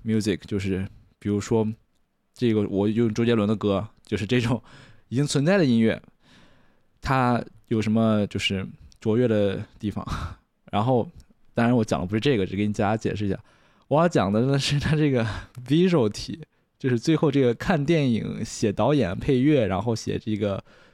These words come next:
音乐背后的故事的这，这，这一个部分。它这个部分呢，呃，我们老师说了，呃，平常的之前的那个期中考试啊，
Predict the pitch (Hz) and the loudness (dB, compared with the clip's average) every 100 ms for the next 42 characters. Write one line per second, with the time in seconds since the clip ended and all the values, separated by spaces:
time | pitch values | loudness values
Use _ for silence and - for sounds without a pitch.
0 | _ _ _ - 175 185 156 139 143 160 | _ _ _ -2 2 4 4 4 2 2
1 | 127 113 160 120 110 92 92 95 - 98 | 2 2 2 2 -2 -6 -6 -8 -4 -6
2 | - 107 95 90 95 82 - 101 95 - | -2 -2 -2 -2 -4 -4 -6 -8 -10 -12
3 | _ _ _ _ _ _ _ _ _ _ | _ _ _ _ _ _ _ _ _ _
4 | - _ _ 170 170 170 143 170 147 117 | -20 _ _ 0 2 2 2 0 2 2
5 | 107 110 120 - _ _ _ _ _ - | 2 -2 -6 -12 _ _ _ _ _ -4
6 | 123 117 113 - - - 120 151 131 131 | 0 2 0 -4 -20 -4 0 2 2 0
7 | - 135 131 135 127 123 - 202 185 180 | 0 2 4 4 2 2 2 4 4 4
8 | 180 156 - 165 147 143 147 123 - 170 | 2 0 -4 0 0 0 0 0 0 0
9 | 190 135 - - 101 | 0 0 -2 0 -2